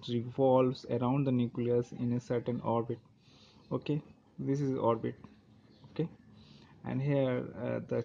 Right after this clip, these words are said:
charge at the center will be equal to the Z E, where Z is the atomic number, that is equal to number of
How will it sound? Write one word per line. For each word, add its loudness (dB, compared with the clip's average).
charge 2
at 4
the 0
center -2
will 0
be 4
equal 0
to 0
the -2
Z 2
E, -2
where -2
Z 6
is 4
the 4
atomic 2
number, 0
that -4
is 2
equal -4
to -2
number 0
of 0